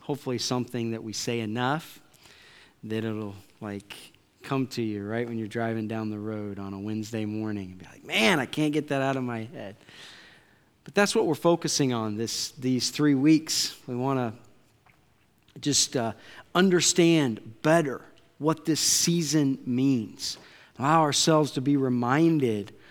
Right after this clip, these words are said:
or maybe even, uh, a new angle or, uh, a deeper understanding of what, what, what do we do around here and why is Easter such a big deal? And, you know, why do we just seem to, like, get the most excited about that day?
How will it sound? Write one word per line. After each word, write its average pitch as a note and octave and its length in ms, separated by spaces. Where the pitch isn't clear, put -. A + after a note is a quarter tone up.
or A#2+ 80
maybe D3 340
even, C#3 600
uh, B2 400
a F#2+ 320
new E3 380
angle D#3 520
or, A2+ 400
uh, C3+ 280
a C#3+ 80
deeper D#3 580
understanding B2+ 880
of A2+ 140
what, D#3+ 360
what, F3 280
what F3+ 120
do A3+ 100
we G#3 100
do E3 280
around C#3 280
here C3 240
and A#2 80
why F3 220
is D#3+ 200
Easter E3 340
such D#3 320
a C#3+ 40
big C#3 300
deal? C3+ 440
And, G#2 180
you D#3 100
know, D#3 300
why E3+ 280
do F#3 140
we E3 120
just D3+ 240
seem F3+ 300
to, E3+ 160
like, C#3 280
get D3+ 220
the D3 80
most F3 480
excited E3+ 800
about C#3 420
that C3 420
day? A2+ 440